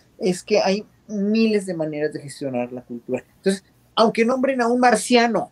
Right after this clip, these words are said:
o nombren a un indígena, o a una indígena, o a un afromexicano, o nombren a, a, a, a la más caucásica de las escritoras mexicanas, o la más feminista, o el más gay, o la más lesbiana, no importa, que sea alguien que sepa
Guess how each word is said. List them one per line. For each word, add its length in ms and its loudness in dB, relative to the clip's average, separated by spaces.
o 100 -6
nombren 280 -4
a 60 -2
un 100 -6
indígena, 580 -4
o 80 2
a 40 2
una 100 -6
indígena, 600 -4
o 380 -2
a 180 0
un 120 -2
afromexicano, 920 -2
o 120 -2
nombren 360 -2
a, 100 2
a, 560 -4
a, 520 -4
a 40 2
la 120 2
más 200 -2
caucásica 720 0
de 120 -6
las 120 -20
escritoras 680 -6
mexicanas, 640 -8
o 120 0
la 160 0
más 320 2
feminista, 500 -6
o 80 -2
el 80 -8
más 280 0
gay, 220 -8
o 60 -8
la 120 -10
más 200 -2
lesbiana, 400 -4
no 100 -2
importa, 520 2
que 160 -6
sea 160 2
alguien 200 -4
que 140 -2
sepa 520 -4